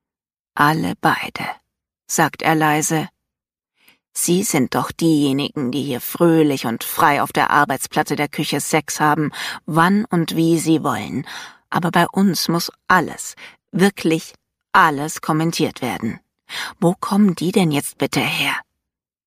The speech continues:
„Mach weiter“, weise ich ihn ungerührt an. Vincent räuspert sich. „Mach weiter“, wiederhole ich und drücke meine Hüfte gegen seinen Körper,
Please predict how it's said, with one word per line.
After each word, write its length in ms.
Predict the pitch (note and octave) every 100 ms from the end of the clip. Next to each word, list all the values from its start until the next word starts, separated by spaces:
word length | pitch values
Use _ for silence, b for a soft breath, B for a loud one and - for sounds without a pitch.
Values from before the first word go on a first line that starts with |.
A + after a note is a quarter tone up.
| _ _ _ _ _ _ _ _ _ -
„Mach 260 | G3 - - -
weiter“, 540 | - F#3+ - - - - - _ _ _
weise 340 | D3+ C3+ G2+ D3
ich 220 | - D#3
ihn 100 | D3+
ungerührt 580 | D#3 D#3+ D#3+ E3 D#3 -
an. 280 | D#3+ D#3+ - _ _ _ _ _
Vincent 440 | G#3 G3 F#3 G#3+
räuspert 460 | A#3+ F#3 - C3 -
sich. 300 | - - - _ _ _ _ _ _ _ _ _ _ _ _ _
„Mach 440 | E3+ D#3+ D3+ F#3+ - - - _ _ _ -
weiter“, 840 | D#3+ E3 G3 A#3+ - D#3+ A#2+ - - _ _ _ -
wiederhole 560 | F3 E3+ F3 F#3 F3+
ich 260 | B2+ F#3 - B B -
und 300 | G#3 - -
drücke 220 | B3+ C4
meine 240 | A#3+ A3+
Hüfte 300 | F#3+ E3 F3+
gegen 240 | E3 D#3+ E3
seinen 340 | F3 D#3 E3+
Körper, 480 | - G#3 E3 D#3+ C3+